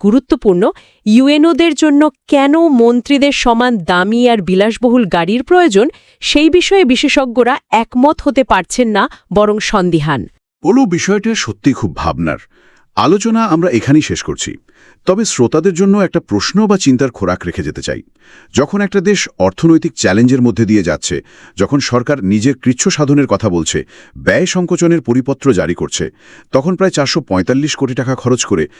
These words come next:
Speaker 2: যার বেশিরভাগটাই বিলাসবহুল গাড়ির জন্য, এমন একটা সিদ্ধান্ত, বিশেষ করে একটা অন্তর্বর্তীকালীন সরকারের নেওয়া সিদ্ধান্ত, এটা আসলে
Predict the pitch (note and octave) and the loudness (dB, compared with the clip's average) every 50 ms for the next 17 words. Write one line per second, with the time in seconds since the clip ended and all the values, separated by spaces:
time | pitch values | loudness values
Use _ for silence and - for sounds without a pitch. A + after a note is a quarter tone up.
0 | - - - _ - A#2+ D3+ D#3+ A#2+ A#2 D3 - G#3+ G#3 E3+ F3+ F#3+ - G3+ G3 | -20 -20 -18 _ -2 0 0 0 0 -2 -2 0 0 0 0 -2 0 0 0 -2
1 | D3 G2+ G#2+ A2+ C#3 C#3 A#2 C#3 D3+ D3 E3+ C#3 G#2 G2 G2 A2+ G2 F2 G2+ E2+ | 0 0 0 0 0 0 0 0 0 0 0 0 0 0 0 0 0 -2 -2 -2
2 | D2+ C#2+ - - _ _ - - - _ _ _ A2+ C3 D#3+ G3+ G#3+ A3+ G3+ G#3+ | -4 -6 -8 -12 _ _ -20 -20 -20 _ _ _ -2 0 2 2 0 0 0 -2
3 | F#3+ - - C3 A2 G#2 D3+ D3 B2+ - D#2+ - - _ _ _ _ _ _ - | -4 -2 -2 0 2 2 2 0 0 -2 -4 -6 -8 _ _ _ _ _ _ -6
4 | D#2 E2 C#3+ - G#3 F#3+ - - F#3 F3+ E3 - F3+ E3 - D3 B2+ C#3 - G#3+ | -2 0 0 2 2 0 2 2 0 0 0 -2 -4 -4 -2 0 0 0 2 0
5 | G#3 F3+ F#3+ - - E3 - D3 C#3+ C#3+ C3 - A2+ G#2+ G2+ A2+ G#2 G#2+ G2 F#2+ | 0 0 0 -2 -2 -2 0 2 2 2 0 0 -2 -2 0 0 0 2 2 2
6 | F2+ F2 F2 - - E2+ C#2+ D#2+ E2+ D#2+ C#2 D2 C2 - _ _ _ _ - _ | 2 0 0 -2 -4 -6 -6 -4 -6 -4 -4 -6 -8 -10 _ _ _ _ -20 _
7 | _ - F#2 A#2+ G#2+ G#2 - - C#3+ D3 D#3+ | _ -2 0 0 0 0 0 0 0 2 2